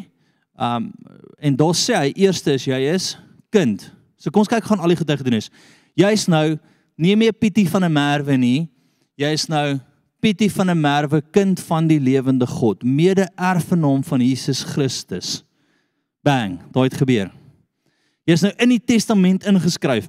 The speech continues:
pel. OK. Tweede is, jy is beseël deur die Heilige Gees. Jy het 'n geestelike merk wat sê kind van God. Julle weet, 'n, 'n, wie het al ooit 'n seël gesien? Dis, dis,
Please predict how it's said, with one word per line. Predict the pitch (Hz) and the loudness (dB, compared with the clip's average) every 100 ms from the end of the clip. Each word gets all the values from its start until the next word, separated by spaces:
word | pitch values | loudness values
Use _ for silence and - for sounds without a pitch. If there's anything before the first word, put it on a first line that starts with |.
| - | -8
pel. | 92 92 - - _ _ _ _ _ _ _ _ | -8 -10 -16 -20 _ _ _ _ _ _ _ _
OK. | 170 127 - - _ - | -2 -2 -4 -20 _ -4
Tweede | 269 277 214 | 0 2 4
is, | 214 - - _ _ _ 151 | 2 0 -8 _ _ _ 2
jy | 220 226 | 2 4
is | 220 - | 0 2
beseël | 226 - - 247 262 269 240 | 0 2 0 2 4 4 4
deur | 240 226 | 2 4
die | 226 | 2
Heilige | 214 226 220 165 - | 2 2 0 0 0
Gees. | 254 226 135 - - - _ _ _ - | 2 2 2 -2 -6 -10 _ _ _ -2
Jy | 170 | 0
het | 175 | 2
'n | 180 | 0
geestelike | - 254 254 - 220 214 | 0 0 0 0 0 2
merk | 180 180 208 151 143 - _ _ - | 4 2 2 -2 -4 -8 _ _ -4
wat | 143 | -4
sê | - 196 170 151 - | 0 2 2 0 0
kind | 208 196 - | 2 2 0
van | 190 175 | 0 2
God. | 151 - 123 98 - - - - | 2 2 0 0 -10 -20 -20 -4
Julle | 151 165 | 0 2
weet, | 202 208 | 0 0
'n, | 202 180 | 0 -2
'n, | - 165 107 87 73 60 76 131 | -2 -4 -4 -8 -10 -14 -8 -2
wie | 156 | 2
het | 214 | 2
al | 262 208 | 2 2
ooit | 220 | 2
'n | 202 | 2
seël | - - 208 196 | 0 0 2 2
gesien? | 170 180 - 135 | 2 0 0 2
Dis, | 127 123 - | 2 -2 -2
dis, | 143 139 - | 0 0 -4